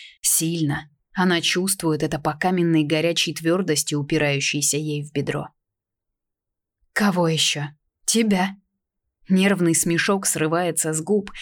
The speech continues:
словно она боится, что он поймал её с поличным, что он догадался обо всём. «Горячая девочка. Я тоже весь вечер думал только о том, как нагну тебя вот так».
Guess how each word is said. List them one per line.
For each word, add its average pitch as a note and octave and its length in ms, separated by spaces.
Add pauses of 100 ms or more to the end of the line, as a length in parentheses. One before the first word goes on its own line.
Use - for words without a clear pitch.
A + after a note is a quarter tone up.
(200)
словно F#3 480
она F#3 160
боится, F#3 560
что - 240
он F#3 200
поймал F3 440
её F3+ 320
с - 100
поличным, F#3 720 (340)
что - 280
он D#3+ 160
догадался D3+ 680
обо D#3 180
всём. - 460 (1000)
«Горячая D#3 600
девочка. C3+ 540 (560)
Я F#3 240
тоже F3 380
весь D#3 240
вечер E3+ 400
думал D#3+ 480
только E3 400
о D3 40
том, F3 280 (260)
как G3 220
нагну F#3+ 380
тебя E3 280
вот F#3 320
так». C#3 340